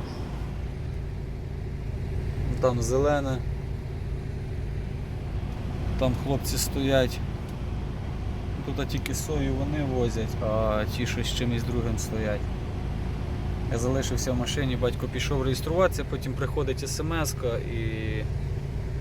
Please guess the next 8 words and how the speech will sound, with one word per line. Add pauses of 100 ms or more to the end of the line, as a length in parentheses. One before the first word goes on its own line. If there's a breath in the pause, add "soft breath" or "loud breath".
(240)
проїжджаємо
туди. (400)
Далі
та
волейбочка. (1080)
Отако (240)
тут
є.